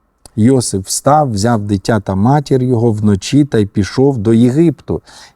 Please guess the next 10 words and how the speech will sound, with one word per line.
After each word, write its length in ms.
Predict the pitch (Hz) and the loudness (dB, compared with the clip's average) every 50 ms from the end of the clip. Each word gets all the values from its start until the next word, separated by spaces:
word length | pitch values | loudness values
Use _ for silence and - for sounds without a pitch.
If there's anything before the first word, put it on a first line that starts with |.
| _ | _
І 140 | - 127 123 | 0 0 2
він 240 | 117 139 160 151 127 | 2 2 2 2 2
залишався 920 | 107 113 113 110 110 110 98 - - 127 123 110 98 - - 107 98 92 - | 2 2 2 2 2 0 0 -2 0 0 0 -2 -4 -4 -4 -4 -6 -4 -4
там 300 | - 127 143 160 160 147 - | -2 0 0 0 0 -2 -4
аж 260 | - 110 104 95 98 | -6 -4 -4 -4 -6
до 540 | 98 98 104 104 107 110 113 123 117 104 - - - - _ _ _ | -8 -8 -8 -8 -6 -2 0 2 2 0 0 -4 -12 -20 _ _ _
смерті 640 | - - - 107 107 123 135 139 131 123 - - - | -10 -6 -2 0 0 2 2 0 0 -2 -4 -4 -4
Іродової, 760 | 120 - 147 156 160 135 120 101 92 87 90 87 87 78 - 92 | -4 -2 0 0 2 2 0 0 -2 -4 -6 -6 -8 -10 -10 -12
щоб 320 | - - - 113 92 92 | -10 -4 -2 -2 -2 -2
збулося 680 | 90 90 90 90 92 95 110 127 131 127 - - 131 131 | -4 -6 -6 -4 -2 0 2 2 0 0 -2 -4 -6 -8